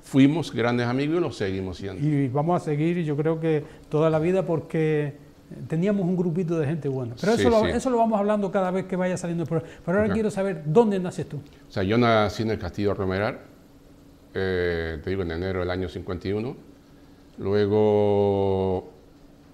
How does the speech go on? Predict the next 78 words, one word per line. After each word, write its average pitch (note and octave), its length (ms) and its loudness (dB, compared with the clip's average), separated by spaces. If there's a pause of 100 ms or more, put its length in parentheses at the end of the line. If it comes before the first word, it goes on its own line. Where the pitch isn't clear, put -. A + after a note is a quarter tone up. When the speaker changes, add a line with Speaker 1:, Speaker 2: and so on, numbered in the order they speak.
(120)
Speaker 1:
eh, - 100 -14
fui, G2+ 600 -2 (360)
al G2+ 140 0
mes A#2+ 260 0
fui C3 220 -2
a A#2+ 40 4
vivir A2+ 300 0
a A2 40 4
Mogá G#2+ 340 2
por A2+ 140 2 (120)
el F2 80 -4
trabajo G#2 420 0
de G2 80 0
mi F#2+ 80 -2
padre. A2+ 200 0
Speaker 2:
Pero, F3+ 120 2
¿y F3+ 80 0 (220)
por D#3+ 240 -4
qué? F3 420 0
Eh, D3+ 40 -6
¿por D#3 200 -6
qué G3 120 -4
naces G3 360 -4
en F#3 120 -2
el F3+ 80 -6
Castillo F3+ 280 -4
de - 20 -4
Romeral? D#3+ 300 -4
Porque C#3 160 -2
ustedes G3+ 200 4
Speaker 1:
Por-, G#3 100 4
Speaker 2:
vivían G#3 300 2
Speaker 1:
porque G#2 280 2
mi F#2+ 140 2
madre G#2+ 420 2
era G#2+ 160 2
del G2+ 120 -2
Castillo. A#2+ 420 -4
Speaker 2:
Ah, A#3 140 4
que F#3 80 4
tu D#3 120 2
madre, D3+ 220 0
claro, G3+ 640 -2
tu D#3 120 -6
Speaker 1:
Mi C3 80 -4
Speaker 2:
madre - 140 0
Speaker 1:
madre F2+ 100 0
Speaker 2:
era F#2 100 2
Speaker 1:
era, F#2+ 100 0
Speaker 2:
del - 80 -2
Castillo. F#2 300 0
Speaker 1:
mi G2+ 80 4
padre G#2 120 2
era G2+ 160 2
de G2 80 0
Telde, A2 300 0
que A#2 100 -2
trabajaba F#2 480 -4
en F#2 60 -4
la E2+ 80 -6
zona F#2 280 -8
aquella F#2+ 320 -4
del F2 120 -6
Castillo, F#2 460 -6
en E2 80 -6
aquella F2 340 -6
época, F2 360 -8
con E2+ 160 -8
los D#2 120 -10
muelles, F#2 460 -6
con F#2+ 160 -10
Speaker 2:
Sí, D#3+ 60 -6
Speaker 1:
toda D3+ 120 -4
Speaker 2:
sí, D#3+ 60 -2
Speaker 1:
aquella - 200 -2
Speaker 2:
sí, - 60 -4
sí. D#3 60 -8
Speaker 1:
historia, A#2 300 -4